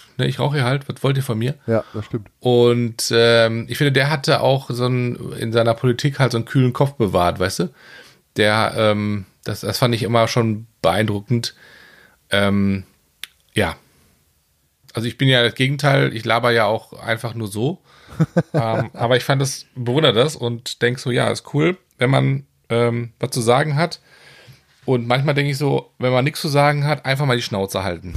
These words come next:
Speaker 1: Ja, das würde auch
Speaker 2: <laughs>
Speaker 1: heutz-, ja, das würde heutzutage auch, äh, einigen Menschen ganz gut tun, die halt, ähm, ja,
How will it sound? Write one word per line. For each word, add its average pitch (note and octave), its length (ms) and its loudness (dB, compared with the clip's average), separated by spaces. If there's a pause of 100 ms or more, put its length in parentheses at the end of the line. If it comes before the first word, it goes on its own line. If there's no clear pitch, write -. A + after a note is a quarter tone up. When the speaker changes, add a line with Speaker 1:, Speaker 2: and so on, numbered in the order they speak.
Speaker 1:
Ja, G3 140 2
das A2+ 180 2
würde C3+ 240 2
auch C#3 220 0 (160)
Speaker 2:
<laughs> - 180 -18
Speaker 1:
heutz-, F#3 280 2
ja, D3+ 100 2
das D#3 120 -4
würde D#3 120 2
heutzutage E3 540 0
auch, C#3 180 -4
äh, - 120 -18
einigen C#3 400 -4
Menschen C#3 280 -6
ganz B2 180 -4
gut D3 180 -10
tun, A#2 300 -6 (540)
die A2+ 200 -2
halt, A#2+ 520 0
ähm, A2+ 640 -2 (1300)
ja, A#2 380 2